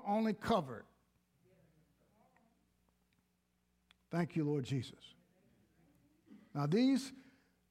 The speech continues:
these sacrifices pointed to Jesus' blood.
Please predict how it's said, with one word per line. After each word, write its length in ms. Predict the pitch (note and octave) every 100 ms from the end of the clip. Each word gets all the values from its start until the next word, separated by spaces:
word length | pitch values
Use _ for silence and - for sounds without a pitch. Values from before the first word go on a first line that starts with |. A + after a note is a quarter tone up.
| _ _ _ _ _ - _ _ -
these 320 | G3+ B3+ B3
sacrifices 960 | - A#3 G3+ F3+ F3 D3+ C3 C#3 C3+ D3 - _ _
pointed 420 | G#3 G3 D#3 C#3+ -
to 80 |
Jesus' 440 | C3+ D3 D3+ C3 A2+
blood. 340 | B2 A#2 B2